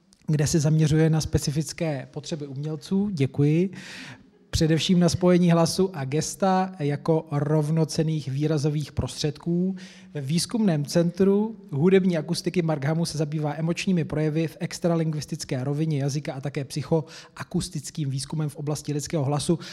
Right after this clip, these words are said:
A teď jsem z toho celý nervózní. <laughs> Protože určitě mě hodnotíte tady. Tak, eh,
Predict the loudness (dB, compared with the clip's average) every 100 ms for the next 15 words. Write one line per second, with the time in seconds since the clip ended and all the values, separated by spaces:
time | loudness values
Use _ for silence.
0 | -14 -8 -8 -4 -6 -2 -2 0 -2 0
1 | -2 -2 -2 -2 -4 -8 -12 -18 -16 -16
2 | -18 -20 -20 -20 -20 -2 -2 0 -2 -4
3 | -4 -4 -4 -8 -10 -10 -10 -10 -10 -10
4 | -12 -12 -12 -12 -14 -14 -14 -16 -18 -20
5 | -20 -20 -4 2 4 4 6 6 4 2
6 | 0 2 6 8 6 2 2 0 2 0
7 | -2 -8 -16 -16 -6 4 4 6 4